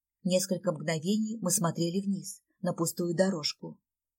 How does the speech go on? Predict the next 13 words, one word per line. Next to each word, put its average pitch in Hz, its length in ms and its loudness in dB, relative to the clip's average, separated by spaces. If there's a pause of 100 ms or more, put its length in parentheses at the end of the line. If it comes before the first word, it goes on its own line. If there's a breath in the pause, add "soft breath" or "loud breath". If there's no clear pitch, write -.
(420)
По 156 140 0
коже 165 380 0
пополз 160 540 -4
противный 190 720 0
и 165 320 0
липкий 165 300 -4
страх. - 580 -6 (680)
«Одевайся 214 640 10
живо!» 190 460 2 (360)
прикрикнула 190 540 4
на 170 100 -2
меня 170 260 -2
Амина. 151 400 -6